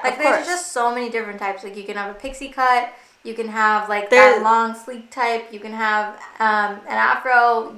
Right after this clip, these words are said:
Speaker 1: the, whatever it is, like, your hair looks beautiful, and it's not usually what's shown. I mean, maybe more so now, but it wasn't when we were growing up.
Speaker 2: Yeah, there are so many different ty-, like, there's more hair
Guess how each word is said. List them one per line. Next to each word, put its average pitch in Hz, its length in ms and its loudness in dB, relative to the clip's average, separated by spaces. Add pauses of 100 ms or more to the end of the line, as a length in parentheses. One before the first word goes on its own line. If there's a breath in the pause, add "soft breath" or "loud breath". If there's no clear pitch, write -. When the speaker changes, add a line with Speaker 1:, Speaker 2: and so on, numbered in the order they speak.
Speaker 1:
the, 226 120 -6
whatever 233 420 -2
it 240 120 -2
is, 226 220 -6
like, 208 320 -8 (160)
your 226 380 -6 (320)
hair 233 300 0
looks - 380 -10 (260)
beautiful, 220 420 -2
and 208 140 -2
it's 202 160 -12
not 196 240 -2
usually 196 260 -8
what's 190 240 -8
shown. 202 240 -10 (160)
I 262 160 0
mean, 254 180 -8
maybe 247 260 -6
more 233 220 -6
so 269 200 -8
now, 202 260 -4
but 196 140 -6
it - 100 -8
wasn't 196 320 -10
when 196 240 -8
we 196 100 -10
were - 120 -14
growing - 320 -12
up. - 260 -12
Speaker 2:
Yeah, 220 360 4
there 208 200 2
are 226 60 -2
so 208 200 -2
many 262 240 -2
different 185 380 -4
ty-, - 160 -6
like, 214 240 4
there's 240 240 2
more 233 640 4 (140)
hair 190 400 0